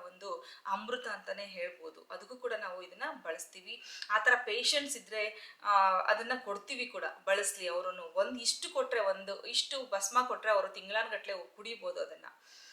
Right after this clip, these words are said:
ಹಾಗೆ, ಆ, ಈ ಭಸ್ಮನ ಚರ್ಮ ರೋಗಗಳು, ಸೋರಿಯಾಸಿಸ್ ಅನ್ನೋ ಚರ್ಮ ರೋಗ ಕೂಡ ಇದರಿಂದ ವಾಸಿಯಾಗುತ್ತೆ. ಅದನ್ನ ದೇಸಿ ಹಸುವಿನ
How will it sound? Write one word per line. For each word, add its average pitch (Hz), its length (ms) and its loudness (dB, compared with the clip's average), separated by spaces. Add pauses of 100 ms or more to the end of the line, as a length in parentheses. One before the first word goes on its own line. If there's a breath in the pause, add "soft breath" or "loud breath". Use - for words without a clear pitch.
(180 loud breath)
ಹಾಗೆ, 269 560 10 (960)
ಆ, 202 240 6
ಈ 247 240 2
ಭಸ್ಮನ 220 440 -2 (220)
ಚರ್ಮ 220 320 2
ರೋಗಗಳು, 226 540 4 (260 loud breath)
ಸೋರಿಯಾಸಿಸ್ 254 640 0
ಅನ್ನೋ 226 240 -4
ಚರ್ಮ 202 380 -2
ರೋಗ 208 180 4
ಕೂಡ 196 260 -2 (260)
ಇದರಿಂದ 190 260 -12
ವಾಸಿಯಾಗುತ್ತೆ. 185 720 -2
ಅದನ್ನ 220 320 -6 (460 loud breath)
ದೇಸಿ 240 320 2
ಹಸುವಿನ 254 340 -4